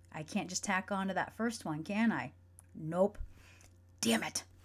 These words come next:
And I'm like, "Well, you know, I kinda know what I covered, guys, but I don't know exactly what I said." And they said, "That's fine. You don't need to go through all that again." I'm like, "Okay, good, because my brain is fried." Um, um,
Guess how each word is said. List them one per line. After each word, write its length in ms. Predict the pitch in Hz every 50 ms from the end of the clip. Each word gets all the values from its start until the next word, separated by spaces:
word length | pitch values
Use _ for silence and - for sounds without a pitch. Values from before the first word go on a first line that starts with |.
| - - - - - - - - - - - - - - - - - - - - - - - - - - - - - - - - -
And 100 | - -
I'm 120 | 180 185 190
like, 180 | 190 190 190
"Well, 160 | - 220 226 240
you 140 | 233 247
know, 180 | 269 302 320 311
I 80 | 226 220
kinda 280 | 226 - 294 311 330
know 120 | 262 254 262
what 120 | 233 202
I 40 | 180
covered, 340 | - - 269 262 254 208 196
guys, 360 | 202 190 185 190 202 202 190
but 100 | 185 190
I 60 | 214
don't 120 | 220 -
know 120 | 208 226 220
exactly 400 | 190 185 196 214 226 220 226 214
what 140 | 196 190 180
I 40 |
said." 460 | 180 - - 254 247 247 233 233 240 226 - - - - - - - -
And 160 | - 160 165 165
they 120 | 165 170
said, 180 | - - 165 170
"That's 300 | 170 165 214 277 277 -
fine. 340 | - 214 202 208 214 226
You 100 | 220 208
don't 140 | 214 208 -
need 120 | 214 214 220
to 40 |
go 140 | 214 208 190
through 140 | 196 196 190
all 120 | 175 170
that 140 | 170 165 165
again." 420 | 165 160 165 160 160 175 208 214 196 196
I'm 100 | 208 196
like, 260 | 214 190 185 - - - - - - - -
"Okay, 280 | 190 175 - 196 175 190
good, 240 | 190 190 180 190 190
because 240 | 208 202 - 190 190
my 100 | 175 175
brain 260 | - 190 196 202 196
is 120 | 196 -
fried." 360 | - - 185 143 120 117 - - - - - - - - - - - - - - - - - - -
Um, 480 | - 160 156 156 151 151 - - - - - - - - - - - - - - - - - - 214 -
um, 200 | 180 185 165